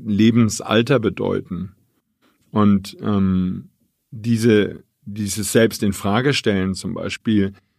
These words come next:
halte ich für eines der wichtigsten Kriterien für Menschen, denen wir Macht geben.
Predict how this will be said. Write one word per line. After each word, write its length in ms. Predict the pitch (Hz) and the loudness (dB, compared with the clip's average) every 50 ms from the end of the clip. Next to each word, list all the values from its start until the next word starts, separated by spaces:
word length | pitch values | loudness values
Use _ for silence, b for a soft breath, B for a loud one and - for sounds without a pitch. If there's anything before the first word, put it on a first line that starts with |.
| _ _ _ | _ _ _
halte 360 | - 110 110 117 113 - 104 | 0 2 2 2 2 0 -4
ich 360 | - - 117 123 135 - - | 0 2 2 2 2 0 -6
für 300 | - - - 135 113 - | -10 -6 -4 -4 -4 -4
eines 460 | - 113 107 107 107 110 107 101 - | -4 0 2 2 4 4 2 0 -2
der 240 | - 104 98 92 95 | 0 0 0 2 2
wichtigsten 640 | 117 127 117 - - 127 113 - - - - 117 104 | 0 0 0 0 -2 -4 -4 -4 -6 -6 -4 -4 -4
Kriterien 760 | 98 - 110 98 - - 120 120 127 127 123 113 107 101 101 95 | -4 -4 -6 -6 -4 0 2 4 4 4 4 2 2 0 0 -2
für 140 | - 113 | -2 0
Menschen, 460 | 101 98 101 101 107 104 - - 104 92 | 0 2 2 2 0 0 -2 -4 -2 0
denen 240 | 101 101 98 98 | 2 2 2 2
wir 120 | 92 98 98 | 2 2 0
Macht 400 | 104 123 147 147 - - _ _ | 0 0 0 -2 -4 -8 _ _
geben. 480 | - 104 101 98 80 85 82 82 - | 2 2 2 4 2 0 -6 -6 -10